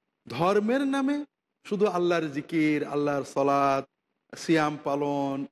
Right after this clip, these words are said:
হজ, যাকাত, এগুলোকে ধর্ম মনে করা হয়নি। ধর্ম অর্থ শুধু আল্লাহর সাথে সম্পর্ক, কখনোই এরকম চিন্তা ইসলামে করা হয়নি।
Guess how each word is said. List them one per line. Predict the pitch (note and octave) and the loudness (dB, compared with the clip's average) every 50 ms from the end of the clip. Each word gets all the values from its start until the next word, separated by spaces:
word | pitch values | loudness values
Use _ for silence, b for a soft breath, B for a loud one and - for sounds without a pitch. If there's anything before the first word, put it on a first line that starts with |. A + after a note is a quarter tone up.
| _ _ _ _ _ _ - | _ _ _ _ _ _ -10
হজ, | A2 A#2+ D3+ D#3+ D#3+ D#3+ D3+ A#2+ A#2 | -4 -2 0 2 2 2 0 -2 -4
যাকাত, | C#3 D#3+ C#3+ - E3+ D#3 D#3 D3+ D3+ D3+ - _ _ _ - | -4 -4 -4 -2 -2 -2 0 0 -2 -4 -6 _ _ _ -4
এগুলোকে | A#3 B3 G#3 A3+ C#4 C#4 D4 C#4 C#4+ D4 D4 | -2 -2 0 2 2 2 2 2 2 0 0
ধর্ম | C4+ A3+ A#3 B3+ A#3+ B3 A#3 | 2 2 2 0 2 2 0
মনে | A3+ G#3+ G3+ | 0 0 0
করা | G#3 F#3 D#3+ C3 | 0 0 0 0
হয়নি। | A#2 C3 A#2+ G#2+ G2+ - _ _ _ _ _ _ _ _ _ _ - | 0 -4 -6 -6 -10 -16 _ _ _ _ _ _ _ _ _ _ -4
ধর্ম | - D3 F3+ G#3+ A#3+ A#3 B3+ | -2 0 2 2 2 2 2
অর্থ | B3+ C4 C4 B3+ - | 2 0 0 -2 -4
শুধু | C#4+ - - C4+ A#3 C#4 | -6 -4 -4 -2 -2 -2
আল্লাহর | - - A#3+ A#3+ B3 C4 C4+ C4 | 0 0 0 0 0 0 -2 -2
সাথে | - - C4 C#4+ C4+ | -4 -8 -6 -6 -6
সম্পর্ক, | - - C4 B3 - - C4 C4 - - B3+ - | -4 -2 -2 -2 -2 -2 -4 -4 -4 -6 -4 -2
কখনোই | B3+ B3+ - C#4 C4+ D4 C#4+ | -2 -2 0 2 2 4 4
এরকম | C4+ A#3+ A3 G#3+ - G#3+ G3+ | 4 2 2 0 -4 -6 -8
চিন্তা | G3 - F#3+ F3+ - - E3+ | -6 -8 -8 -6 -2 -2 -2
ইসলামে | E3+ E3 - D#3 D3 D3 D3 | -2 -2 -4 -4 -4 -4 -4
করা | - D3 C#3 B2+ | -4 -4 -4 -4
হয়নি। | A2 A2+ B2+ B2 G#2+ | -4 -4 -6 -6 -6